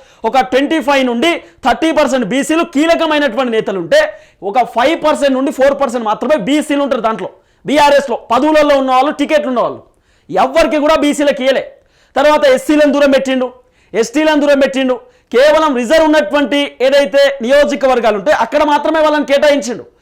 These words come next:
ఇక మిగతా అన్ని జనరల్ కోటాలో వాళ్ళకి సంబంధించిన సామాజిక వర్గం అదే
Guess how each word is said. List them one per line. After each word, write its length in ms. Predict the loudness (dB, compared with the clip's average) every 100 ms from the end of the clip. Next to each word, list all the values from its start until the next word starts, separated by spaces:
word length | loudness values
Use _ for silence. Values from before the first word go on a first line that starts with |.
| _ _ -4
ఇక 80 | -2
మిగతా 320 | 0 2 2
అన్ని 200 | 2 0
జనరల్ 380 | 0 0 0 0
కోటాలో 520 | 0 2 2 0 -4 -16 -4
వాళ్ళకి 280 | 0 2 2
సంబంధించిన 480 | 0 0 -2 -2 -2
సామాజిక 460 | -2 0 0 0
వర్గం 320 | 0 2 2 0
అదే 240 | 0